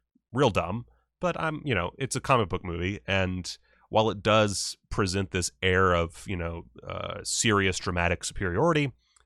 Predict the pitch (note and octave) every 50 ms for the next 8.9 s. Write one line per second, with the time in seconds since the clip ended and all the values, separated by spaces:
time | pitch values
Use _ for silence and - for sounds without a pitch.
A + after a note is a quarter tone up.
0 | - - E3+ E3+ E3 D3+ C#3 A#2+ A2 A2 G#2+ G2+ - A2 F#2+ - - - F2 -
1 | F2 E2+ E2 E2 E2 E2 F2 - - - - A2+ A2 - - G#2+ G#2 G2 F#2 -
2 | - F2 E2+ E2+ D#2+ - - F2+ - - - _ _ - - - - - - -
3 | E2+ E2+ E2+ E2+ E2+ F2 F2 F2 E2 - - _ _ _ _ _ _ _ _ _
4 | _ _ _ _ _ _ _ - _ _ _ _ _ _ _ - G2+ G2+ G2+ G2
5 | G2 G2+ - - - - - - - - - - A#2+ - E3+ - - C3+ A2 -
6 | - C3 G2 F#2+ B2+ C#3 C3+ - C3 B2 - G#2 G#2+ G#2+ G2+ G2+ F#2+ F#2 G#2+ A2+
7 | A2+ G#2 G#2+ G2+ A#2+ A2+ A2+ A2 G#2+ - - - A#2 G#2 F#2+ G2 F#2+ F#2 - -
8 | - F2 F2 A2 A2+ A2 F2+ - - A2 G2+ G#2 G2 G2 G2 F#2+ F2+